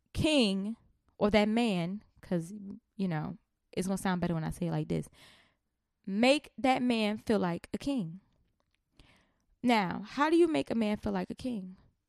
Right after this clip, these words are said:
See, I told y'all, the two things I'm gonna teach y'all, the first two things I'm gonna teach you is not sexual. It's not sexual. The sex tip's gonna come at the end, okay? <laughs> But the first two is not sexual.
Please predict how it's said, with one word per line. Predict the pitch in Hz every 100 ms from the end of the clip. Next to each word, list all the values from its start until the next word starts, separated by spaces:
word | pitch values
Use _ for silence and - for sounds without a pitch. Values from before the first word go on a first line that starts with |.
| -
See, | - -
I |
told | - 302 285
y'all, | 240 190 180 180 _ _ -
the | -
two | - 339
things | - 311 294
I'm | 262 262
gonna | 240
teach | - 277 -
y'all, | 214 185 175 175 _ _ _ _ - -
the |
first | 269 277 269
two |
things | 240 233
I'm |
gonna | 202
teach | 175 254 -
you | 185
is | 180
not | 220 208
sexual. | 220 - 175 165 170 _ _ _ _ _
It's | - -
not | 226
sexual. | 220 226 - 190 - _ _ _ _ _ _ _ -
The | 185 196
sex | 381 381 -
tip's | 339 -
gonna | 254 240
come | 302 220
at | 190
the | -
end, | 247 185 135 _ _ -
okay? | 247 370 - 269 - 254 - 247 220 - -
<laughs> | -
But | 247 247
the | -
first | 320 370 - -
two | 311
is | 254
not | 226 208
sexual. | 254 226 - 175 151